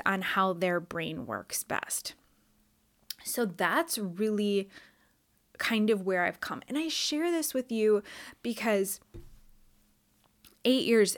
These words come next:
in, I know the impact that I can have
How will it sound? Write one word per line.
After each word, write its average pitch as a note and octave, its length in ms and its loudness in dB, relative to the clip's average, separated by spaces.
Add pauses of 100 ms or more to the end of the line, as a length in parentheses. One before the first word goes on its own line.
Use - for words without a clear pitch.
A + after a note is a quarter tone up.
in, A3+ 500 4 (460)
I G#3+ 300 6
know G#3 260 4
the F#3+ 180 -6
impact G3+ 640 0
that F#3+ 340 0
I F3 160 2
can - 160 -10
have G#3 640 2